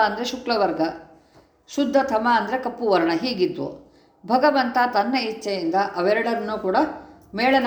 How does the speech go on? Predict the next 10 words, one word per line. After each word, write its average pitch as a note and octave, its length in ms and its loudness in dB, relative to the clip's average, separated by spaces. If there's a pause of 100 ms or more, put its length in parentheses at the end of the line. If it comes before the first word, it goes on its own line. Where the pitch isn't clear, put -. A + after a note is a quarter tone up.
ಮಾಡ್ದ, G3+ 260 2
ಅಂದರೆ F#3+ 240 0
ಮಿಕ್ಸ್ B3+ 260 -8
ಮಾಡ್ದ E3+ 260 0
ಅಂತ. C#3+ 220 -2 (640)
ಆಗ B3 280 6 (120)
ಅನಭಿವ್ಯಕ್ತವಾಗಿರುವಂತಹ G#3 1300 -2
ರಜೋಗುಣವು E3 640 0
ಅಭಿವ್ಯಕ್ತ G3+ 540 -2
ಆಯಿತು, D#3 360 0